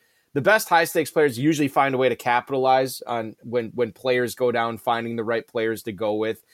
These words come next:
Um, I wanna start off with Christian McCaffrey. Uh, his replacement for the next four to six weeks, according to the injury experts, is going to be Mike Davis. Uh, are we looking at, at a top twenty running back here going forward? He did have eight catches in this last game.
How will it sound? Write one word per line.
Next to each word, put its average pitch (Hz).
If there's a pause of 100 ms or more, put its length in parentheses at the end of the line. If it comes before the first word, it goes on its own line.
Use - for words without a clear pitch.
(260)
Um, 135
I 151
wanna 180
start 160
off 151
with 127
Christian 127
McCaffrey. 107 (420)
Uh, 120
his 180
replacement 156
for 151
the 139
next 139
four 147
to 143
six -
weeks, 135
according 123
to 131
the 117
injury 117
experts, 113
is 117
going 131
to 123
be 120
Mike 123
Davis. 123 (360)
Uh, 117
are 135
we 202
looking 226
at, 190 (140)
at 170
a 170
top 175
twenty 185
running 160
back 180
here 185
going 160
forward? 165
He 143
did 220
have 185
eight 185
catches 165
in 127
this 127
last 135
game. 139